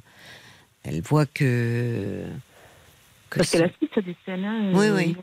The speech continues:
Speaker 2: nous, on en assiste, nous, la famille, donc, euh,
Speaker 1: Oui, oui, bah, si vous, si effectivement ça se passe même en famille, ça veut
Speaker 2: Mm.
Speaker 1: dire que dans l'intimité, lorsqu'ils sont, euh, seuls, enfin en couple avec leurs enfants, on peut penser
Speaker 2: Mm.
Speaker 1: que,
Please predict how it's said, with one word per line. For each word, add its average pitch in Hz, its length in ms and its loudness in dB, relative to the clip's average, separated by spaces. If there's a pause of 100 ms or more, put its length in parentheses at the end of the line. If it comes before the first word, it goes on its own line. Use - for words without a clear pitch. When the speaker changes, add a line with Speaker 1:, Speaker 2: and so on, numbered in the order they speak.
(120)
Speaker 2:
nous, 226 160 2
on 208 40 8
en 190 120 8
assiste, 196 460 0
nous, 170 420 2
la 151 220 2
famille, 214 360 4
donc, 180 240 -2
euh, 160 140 0 (1120)
Speaker 1:
Oui, 240 200 4
oui, 262 200 4
bah, 147 180 2
si 220 280 0
vous, 214 300 2
si 214 360 2
effectivement 214 680 2
ça 175 200 0
se - 160 2
passe - 420 0
même 190 300 4
en 170 80 2
famille, 185 680 2 (440)
ça - 200 2
veut 165 120 6
Speaker 2:
Mm. 190 60 4
Speaker 1:
dire 190 220 2
que 180 120 0
dans 190 300 2
l'intimité, 190 1000 2 (440)
lorsqu'ils 160 520 0
sont, 180 440 2
euh, 143 400 2
seuls, 175 340 2
enfin - 220 -4
en 175 120 6
couple - 420 4
avec 160 280 2
leurs 135 260 0
enfants, 190 540 2
on 135 80 0
peut 143 140 -2
penser 190 420 4
Speaker 2:
Mm. 185 40 0
Speaker 1:
que, 143 440 0